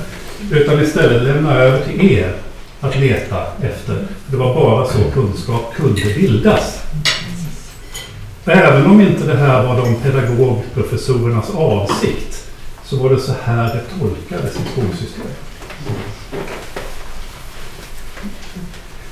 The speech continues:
Och om vi då går tillbaka till empirisk kunskap under undervisning,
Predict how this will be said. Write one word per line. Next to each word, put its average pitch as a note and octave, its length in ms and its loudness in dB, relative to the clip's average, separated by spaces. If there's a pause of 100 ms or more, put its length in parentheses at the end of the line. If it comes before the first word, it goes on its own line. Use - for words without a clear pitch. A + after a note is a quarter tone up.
Och D3+ 160 4
om E3+ 60 4
vi E3+ 100 4
då - 120 4
går G3+ 140 8
tillbaka E3+ 520 4
till C#3+ 140 0
empirisk G3 720 2
kunskap G#2+ 500 2
under B2 220 2
undervisning, G#2 640 0